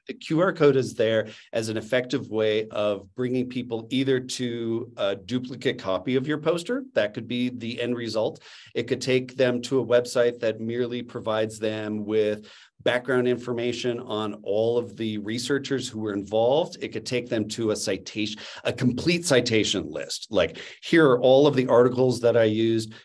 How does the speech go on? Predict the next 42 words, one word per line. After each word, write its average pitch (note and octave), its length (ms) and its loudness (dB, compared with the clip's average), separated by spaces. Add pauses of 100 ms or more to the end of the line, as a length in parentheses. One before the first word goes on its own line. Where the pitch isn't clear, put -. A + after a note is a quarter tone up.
You B2+ 320 -4
don't G3 220 0
have C#3+ 400 -6
to E3 100 -8
put A#2+ 300 4
in A2 180 2
all A2 220 2
of G#2+ 100 0
your G#2 120 -2
data G2+ 420 0
on G2+ 200 -8
that G2+ 200 -8
particular A2 500 -2
webpage G2+ 420 2
or G2 80 0
website. F#2+ 540 0 (100)
You A#2 360 0
get D#3+ 180 4
to D3 80 -4
decide G2+ 460 0
what F#2+ 160 -4
goes F2+ 200 -4
there. F2+ 200 -4 (260)
The A2+ 120 0
Q C#3+ 280 4
R C3 140 8
code A#2 320 4
is - 180 0
just G#2+ 260 -2
a A2 60 2
really A#2 360 -2
easy A2 440 -4
graphical G#2 720 0
way F#2 440 -4
of F2+ 260 -8
getting G#2+ 320 2
them G2 220 -4
to G#2 120 -8
that F#2+ 220 -2
page. F#2+ 260 -4 (260)
They G#2 120 2
can F#2+ 260 -2